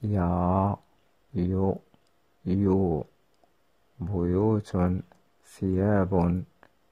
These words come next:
يبيع، يطيب. ن، نن، نو،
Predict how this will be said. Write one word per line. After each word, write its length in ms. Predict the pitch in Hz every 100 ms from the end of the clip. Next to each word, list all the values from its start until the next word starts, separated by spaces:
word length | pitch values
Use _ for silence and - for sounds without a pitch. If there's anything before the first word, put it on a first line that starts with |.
| _ 101
يبيع، 840 | 92 87 101 113 101 85 90 92 - _ _ _ _ _
يطيب. 840 | 117 95 85 - 113 104 92 - 73 - _ _ _ _ _ - _ _ _ _ _ -
ن، 360 | 104 95 90 98 - - - _ _ _ _ _ _ _
نن، 460 | 107 101 104 107 113 185 _ _ _ _ _ _ _
نو، 680 | 127 117 113 110 107 110 120